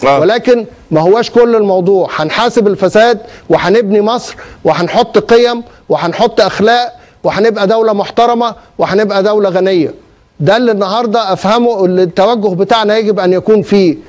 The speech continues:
Speaker 2: اسهل حاجة ان احنا ما نشتغلش وما نبنيش وما نعملش حاجة ونقول هنقعد نحاسب بعض.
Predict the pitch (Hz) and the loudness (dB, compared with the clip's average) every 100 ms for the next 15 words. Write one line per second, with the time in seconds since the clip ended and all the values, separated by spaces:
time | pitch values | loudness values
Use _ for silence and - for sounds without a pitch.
0 | - _ - 247 262 220 202 240 226 214 | -20 _ -2 0 0 -2 -2 -2 -2 -2
1 | 214 202 196 196 - 190 226 254 - - | 0 -2 0 -2 -2 0 0 -2 -6 -14
2 | - - 175 180 180 175 214 262 233 - | -18 -6 -2 0 0 0 0 0 -2 -8
3 | - - 170 180 185 226 226 202 202 247 | -14 -4 -2 0 0 -2 -2 -4 -4 -2
4 | 240 254 - - 196 233 247 196 226 208 | -2 -6 -10 -4 0 0 0 -2 -2 -2
5 | 190 180 196 175 170 151 | -4 -4 -2 -2 -2 -4